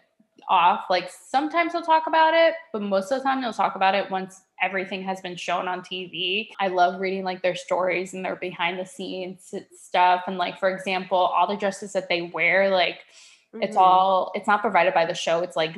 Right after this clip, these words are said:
Speaker 1: them, like, they have to provide that wardrobe. Uh, and they're only allowed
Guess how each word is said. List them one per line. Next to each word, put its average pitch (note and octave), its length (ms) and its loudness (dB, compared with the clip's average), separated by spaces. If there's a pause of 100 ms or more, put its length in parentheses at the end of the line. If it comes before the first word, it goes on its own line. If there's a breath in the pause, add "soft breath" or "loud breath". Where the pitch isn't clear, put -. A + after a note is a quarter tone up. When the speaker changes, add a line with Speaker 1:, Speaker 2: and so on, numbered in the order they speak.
Speaker 1:
them, E3 300 -2
like, E3 280 -6
they E3 160 0
have E3 300 -2
to F3+ 100 -6
provide E3 440 -4
that E3 240 0 (380)
wardrobe. G3 760 0 (500 soft breath)
Uh, F3+ 400 2
and F#3+ 160 -4
they're F3+ 160 -2
only G3 200 -2
allowed F3 300 4